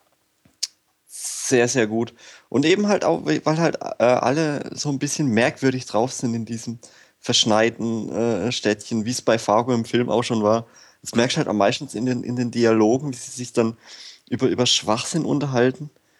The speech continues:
und so eine, eine ganz eigene Art haben, äh, Dialoge zu führen. Ähm, das, das hat mich sehr, sehr begeistert. Ich hab mir danach dann auch nochmal einen Film angeguckt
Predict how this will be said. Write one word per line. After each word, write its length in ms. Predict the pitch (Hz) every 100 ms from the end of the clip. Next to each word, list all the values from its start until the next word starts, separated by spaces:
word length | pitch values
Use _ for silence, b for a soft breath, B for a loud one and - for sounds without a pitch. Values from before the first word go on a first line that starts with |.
| _ _ -
und 180 | 117
so 80 | -
eine, 140 | 127 117
eine 240 | 87 117
ganz 320 | - 147 208 -
eigene 340 | 160 175 165
Art 260 | 113 139 175
haben, 360 | 156 135 131 -
äh, 180 | 123
Dialoge 480 | 117 123 113 120 143
zu 140 | - 135
führen. 320 | - 127 135 _ _ _ _ _ _ _ _ - -
Ähm, 320 | 107 110 95 - _ _ _ _ _ _ _ _ _ -
das, 240 | 131 -
das 440 | - 214 - - -
hat 200 | 117 -
mich 100 | 110
sehr, 180 | - 110
sehr 140 | 120
begeistert. 420 | 104 101 98 104
Ich 60 | 131
hab 60 | 127
mir 80 |
danach 260 | 127 123 127
dann 160 | 135 123
auch 60 |
nochmal 200 | 123 120
einen 100 | 120
Film 220 | - 139
angeguckt 520 | 156 147 147 175 170